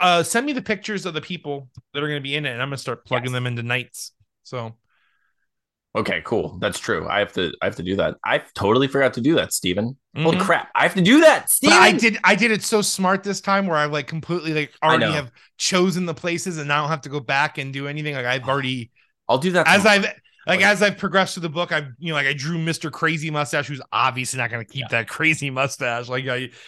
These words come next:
Speaker 1: intentionally drew characters I knew were gonna be replaced. So
Speaker 2: Yeah, that's a, no, it's amazing. Um,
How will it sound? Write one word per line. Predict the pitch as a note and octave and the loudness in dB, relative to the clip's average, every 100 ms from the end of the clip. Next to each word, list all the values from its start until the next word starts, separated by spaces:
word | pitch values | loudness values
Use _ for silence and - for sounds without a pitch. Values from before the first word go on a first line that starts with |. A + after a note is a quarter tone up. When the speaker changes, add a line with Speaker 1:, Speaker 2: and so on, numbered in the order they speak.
| - | -10
Speaker 1:
intentionally | D#3+ D#3+ G3 E3+ F#3+ | -8 -2 -2 0 -4
drew | E3+ F3+ | -2 -4
characters | F3+ E3+ D3+ D3+ | -2 -2 -2 -6
I | C#3+ | -6
knew | D3+ D#3+ | -6 -8
were | C#3+ | -8
gonna | C3+ | -8
be | C3 | -10
replaced. | A#2+ A2+ B2+ A#2 - | -12 -12 -14 -14 -14
So | A#2 A2 | -14 -14
Speaker 2:
Yeah, | G#2 E2+ - _ - | -14 -16 -16 _ -2
that's | C#3+ | -2
a, | A#2 G2+ | -2 -4
no, | F2+ E2+ | -4 -4
it's | F2+ | -8
amazing. | A2 F2 F#2 F#2+ - | -6 -6 -8 -10 0
Um, | C3 C3 A#2+ A2+ | 2 4 2 0